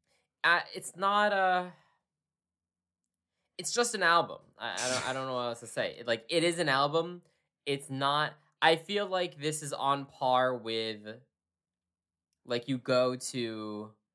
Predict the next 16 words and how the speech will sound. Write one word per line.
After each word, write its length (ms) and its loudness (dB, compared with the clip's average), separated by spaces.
like, 240 -4
I 60 2
think 200 -8
they 120 -2
do 200 -4
this. 460 -10
Like, 340 -2
you 80 -16
go 100 4
to, 80 2
like, 140 0
a 60 4
Barnes 340 0
and 100 -4
Noble, 520 -4
and 640 -4